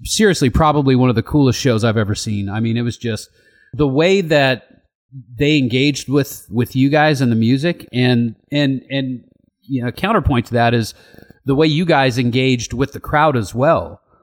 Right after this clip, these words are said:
Really a super cool thing to, to experience and be a part of. It was,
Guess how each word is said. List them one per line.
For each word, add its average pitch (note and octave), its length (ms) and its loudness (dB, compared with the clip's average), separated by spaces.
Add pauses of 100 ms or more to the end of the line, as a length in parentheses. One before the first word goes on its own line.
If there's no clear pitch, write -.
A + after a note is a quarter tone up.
(200)
Really D#3+ 360 2
a A2 60 -2
super E3+ 380 0
cool D3 280 0
thing C3 260 0
to, G#2+ 320 -2 (160)
to G#2 320 -2
experience A#2+ 640 -2
and A2+ 80 -6
be G#2+ 80 -2
a G2+ 80 -6
part A#2+ 260 0
of. F2 220 -8
It G2+ 120 -6
was, A2+ 340 -6